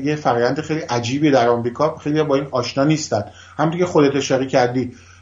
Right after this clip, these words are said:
کالیفرنیا از زمانی که دست این سرمایه داره افتاد، یهو انقدر، اه، دموکرات شد. دقیقاً همین که تو گفتی آرتین جان.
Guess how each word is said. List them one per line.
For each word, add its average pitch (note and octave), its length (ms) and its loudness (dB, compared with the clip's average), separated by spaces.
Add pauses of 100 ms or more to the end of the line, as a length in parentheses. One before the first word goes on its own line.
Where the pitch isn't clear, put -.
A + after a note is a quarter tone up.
(340)
کالیفرنیا D3+ 680 0
از F#3 180 0
زمانی C#3+ 360 -2
که G3+ 100 -4
دست C#3 280 -2
این C3 100 -6
سرمایه B2+ 540 -4
داره B2 180 -2
افتاد، D3+ 420 0
یهو C#3 260 4
انقدر، A#2 480 0 (100)
اه، A2+ 440 -4
دموکرات A2 560 0
شد. G2+ 240 -8
دقیقاً A2+ 340 0
همین C3+ 260 0
که - 80 -6
تو - 120 -8
گفتی A2 320 -6
آرتین G#2 280 -2
جان. G2 160 -6